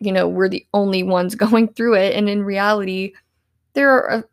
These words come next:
so many people on this earth, like, someone shares the same struggle as you, more than one person. And so it's just being aware of that, but knowing that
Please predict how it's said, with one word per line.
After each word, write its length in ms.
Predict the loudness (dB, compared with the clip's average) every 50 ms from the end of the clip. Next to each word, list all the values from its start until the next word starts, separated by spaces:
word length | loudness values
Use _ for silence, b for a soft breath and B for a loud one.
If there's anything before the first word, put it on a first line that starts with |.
| _ _ _ _ -20
so 320 | -12 -4 0 2 2 4
many 160 | 2 2 0
people 260 | -2 -4 -4 -2 -2 -2
on 80 | -2
this 160 | -2 -6 -6 -2 0
earth, 320 | 2 2 2 0 0 -2
like, 220 | -2 -2 -4 -6 -8
someone 320 | -6 -2 -2 0 -2 -2
shares 420 | -2 -4 -4 -2 -2 -2 -4 -4 -6
the 60 | -10
same 200 | -8 -8 -8 -8
struggle 320 | -6 -8 -6 -4 -4 -4
as 160 | -4 -4 -6
you, 260 | -6 -6 -6 -6 -8 b b b b b b b b b b _ _ _ _ _ _
more 280 | 2 4 6 6 6 4
than 140 | 2 0 -2
one 120 | -2 -4
person. 460 | -4 -6 -6 -6 -6 -6 -6 -8 -6
And 220 | -6 -4 -4 -4 0
so 280 | 2 4 4 4 2
it's 140 | 0 -2 -2
just 180 | -2 -4 -2 -2
being 180 | -2 0 0
aware 300 | 0 0 0 0 2 0
of 80 | 2 2
that, 360 | 2 4 4 4 2 0 0
but 140 | 0 0 0
knowing 420 | 0 -2 -2 -2 -2 -2 -2 0
that 260 | 0 0 0 0 -2